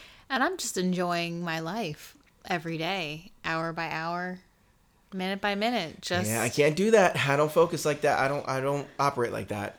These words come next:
Speaker 2: I can't do it.
Speaker 1: enjoying the breeze, enjoying watching the bees outside, the flowers,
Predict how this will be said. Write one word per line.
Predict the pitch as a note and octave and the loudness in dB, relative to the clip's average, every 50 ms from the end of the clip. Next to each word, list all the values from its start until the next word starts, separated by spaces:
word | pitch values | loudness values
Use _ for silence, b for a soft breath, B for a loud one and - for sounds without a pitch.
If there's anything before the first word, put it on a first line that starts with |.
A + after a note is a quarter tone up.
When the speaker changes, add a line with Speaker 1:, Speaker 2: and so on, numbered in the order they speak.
| - | -12
Speaker 2:
I | - - | -12 -10
can't | - - - - G#2+ G2 F#2+ G2 | -8 -8 -6 -6 -4 -6 -4 -4
do | G#2+ G#2 G2+ G2 | -4 -4 -4 -4
it. | F#2+ - - _ _ _ _ A#3+ | -6 -8 -12 _ _ _ _ -14
Speaker 1:
enjoying | F3+ E3 F#3 F#3+ F#3+ F#3+ F#3 | -10 -8 -6 -4 -4 -2 -4
the | F#3 | -4
breeze, | F3 E3+ F#3 F#3 F#3+ F#3+ F#3+ G3 F#3+ G3 G3 G3 G3 G3+ G3+ - - - - - - _ | -4 -2 -2 -2 0 -2 -2 -4 -4 -4 -4 -4 -6 -6 -10 -12 -14 -16 -18 -20 -18 _
enjoying | - F3+ E3+ F3+ F#3 F3+ F3+ F3 | -8 -4 -2 0 0 -2 0 0
watching | F3 F3 F3+ - G3+ F#3 | 0 0 0 0 0 0
the | F3+ F3 | 0 0
bees | D#3+ E3+ F3+ F3+ F#3+ F#3 - | -2 -2 -2 0 0 0 0
outside, | G3 F#3 D#3+ - - - F#3+ F3+ F3+ F3 F3 F3 F3 F3+ F3+ F3+ F#3 G3+ - - _ b b b b b b b b b _ | -2 -2 -2 -4 -4 -4 -2 -2 0 -2 -2 -4 -4 -4 -4 -6 -6 -8 -12 -16 _ b b b b b b b b b _
the | - - | -14 -14
flowers, | - - F#3 F3+ E3+ E3+ F3 F3 F3 F3+ F3+ F3+ F3+ F3+ F3+ F#3 F#3 F#3 - - - | -6 0 2 2 4 4 2 2 2 0 0 0 0 0 -2 -4 -4 -8 -10 -12 -14